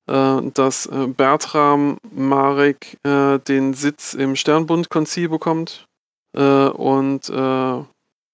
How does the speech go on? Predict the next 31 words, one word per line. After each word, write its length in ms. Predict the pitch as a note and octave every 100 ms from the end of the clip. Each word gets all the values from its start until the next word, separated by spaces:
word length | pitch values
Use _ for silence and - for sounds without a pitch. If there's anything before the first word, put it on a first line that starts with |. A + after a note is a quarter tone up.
| _
und 360 | C3+ C3+ C3 -
dass 240 | C3 -
die 240 | - C3+ A#2
Hauptschuld 680 | C#3 D3 - - D#3 D#3
an 140 | A#2+ C#3
dieser 260 | C#3 C3+
Eskalation 920 | C3 - - C3+ C3 - C3+ C3+ C3+ -
an, 340 | C3 C3 B2
äh, 40 |
an 460 | C3+ C3+ B2+ C3 C3
Boris 380 | C#3+ C3+ C#3 -
Marek 500 | C#3+ D3 E3 E3+ -
geht. 440 | E3+ E3+ - - _ _ _ _ _ -
Ähm, 580 | C#3 C3+ C3+ C3+ C3 C3+ _ _ _ _ _ -
gut. 260 | C3 - - _
Also 180 | - G3
das 200 | G3 F3
war, 500 | E3+ D#3+ D#3 G2 C#3 - D3 -
die, 120 | D3+
die 140 | D3+
ganze 260 | D3+ E3+ D#3+
Familie, 400 | D#3+ D#3 D#3 D3+
die, 300 | C#3+ B2+ C#3
die 60 |
ist 140 | C#3+ C#3+
da 60 |
ziemlich 380 | C#3 - D3+ C#3+
auseinandergeritten. 720 | C#3 C3+ C#3+ D#3+ D3+ D3+ D3+ D3
Im 140 | D3
Endeffekt, 580 | B2+ E3+ D#3 D#3+ - -
ähm, 580 | C#3+ D3 D3 C#3+ C3+